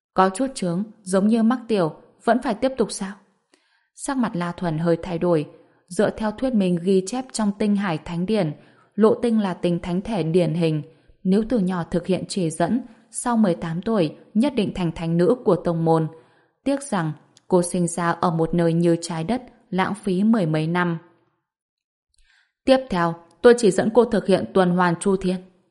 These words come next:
La Thuần vươn tay ấn vào phía sau đầu của cô ta, giúp cô ta dẫn dắt dòng chân khí ở đan điền vận chuyển trong cơ thể. Sau hơn mười mấy lần,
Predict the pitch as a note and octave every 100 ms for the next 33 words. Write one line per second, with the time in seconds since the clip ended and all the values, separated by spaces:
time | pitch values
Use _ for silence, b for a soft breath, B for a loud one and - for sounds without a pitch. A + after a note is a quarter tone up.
0 | _ _ _ _ _ _ _ - G#3 G#3
1 | F#3 D#3+ F3 E3+ F3+ E3 D#3+ F3 G3 A3
2 | F3 F3+ F3 - G#3 F#3+ F3 D#3+ F3+ E3
3 | F3 E3 E3 E3 D#3+ b b b - C4
4 | B3+ G3 E3+ E3+ D#3+ F3 G3 B3 B3 F3
5 | F#3 E3 - G3+ F#3 F#3 E3+ - G3 E3+
6 | E3+ E3 E3 D3+ D3 B _ G3+ - -
7 | G#3 D#3+ D#3 E3+ E3 F3 E3+ F#3+ F3 D3+
8 | b b b b _ - A#3 A3 G#3+ A3
9 | G3+ F3 D#3+ E3 F#3 G#3+ E3+